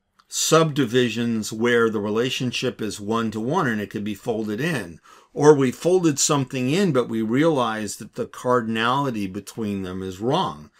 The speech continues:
And those of you who have studied S Q L Server and understand the ro-, rules of third normal form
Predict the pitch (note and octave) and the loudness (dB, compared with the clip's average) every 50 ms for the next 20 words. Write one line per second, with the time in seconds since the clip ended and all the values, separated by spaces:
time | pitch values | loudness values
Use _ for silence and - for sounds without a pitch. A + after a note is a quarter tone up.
0 | - - - - - - - _ - B2 C3 C#3 C#3 C#3+ D3 C#3+ D3+ D3 D3+ C#3+ | -20 -20 -20 -20 -20 -20 -20 _ -6 -2 2 2 4 4 4 4 2 2 4 4
1 | C#3 C3 A#2+ - - - D3 C3+ B2+ B2 A2+ - - E3 F3+ E3+ - D#3 C#3 - | 4 4 2 0 -2 0 -2 -2 -2 -2 -4 -2 0 0 0 0 -2 -4 -4 -2
2 | - B2+ B2+ B2 A2+ A2+ A#2 A#2 A2 A2+ A#2 B2 C3 C3 B2 - - C#3 C3 B2+ | 0 2 2 2 4 4 4 4 4 2 2 0 -2 -2 -4 -4 -4 -2 -2 0
3 | B2+ B2 A#2 A2 G#2 A2 A2+ A#2 A#2+ B2+ B2+ - C#3+ B2 A#2+ C#3 D#3+ E3+ E3 D3 | 0 0 0 2 4 4 4 6 4 2 0 0 -2 2 6 8 8 8 8 6
4 | B2+ A2 G2 A2+ G#2 F2+ - - - - D3 D3 D3 C#3+ B2+ A2+ A2+ A2+ B2 C3 | 4 4 2 -2 -2 -4 -8 -2 6 8 8 10 8 6 4 0 0 0 0 2
5 | C#3+ D#3 D#3+ C#3+ A#2+ G#2+ - - - G#2+ G2+ F#2 F2 E2+ E2 - B2 C3 | 2 0 0 0 -2 -2 -4 -8 -6 -6 -4 -4 -6 -8 -8 -10 -10 -12